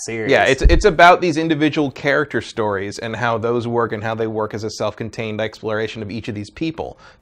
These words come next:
Speaker 2: That's what Lost is great at.
Speaker 1: I did
Speaker 2: And that would be a great, I think, I agree with you. That would be a great, if you could make a game that got, that captured that aspect of Lost and somehow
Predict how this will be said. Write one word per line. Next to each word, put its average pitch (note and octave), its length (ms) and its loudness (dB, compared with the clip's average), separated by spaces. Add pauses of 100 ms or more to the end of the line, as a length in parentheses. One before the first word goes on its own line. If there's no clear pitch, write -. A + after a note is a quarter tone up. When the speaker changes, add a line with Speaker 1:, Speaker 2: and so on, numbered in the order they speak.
Speaker 2:
That's - 280 -4
what C3 120 -6
Lost G2+ 340 -4
is F#2 100 -14
great G#2+ 300 -8
at. F#2 60 -6
Speaker 1:
I C4 140 6
did C#4 180 -2
Speaker 2:
And D3 140 4
that G#3+ 80 10
would A3 80 10
be G3 100 12
a E3+ 40 8
great, E3+ 180 6
I D#3+ 120 8
think, F#3+ 220 -4
I F#3+ 120 6
agree F#3 200 4
with E3 120 4
you. A#2 60 4
That B2+ 80 8
would C#3+ 80 6
be C#3+ 100 6
a B2+ 40 4
great, C3+ 360 4
if C#3+ 120 2
you E3 80 0
could F#3+ 120 2
make F3 160 2
a D#3+ 80 2
game C#3 280 0
that C#3 220 2
got, B2+ 320 4
that C3 160 -4
captured C3 440 -4
that A#2+ 180 2
aspect C3+ 400 0
of C#3 100 -4
Lost C3+ 320 0
and A2+ 100 -8
somehow A#2 420 -6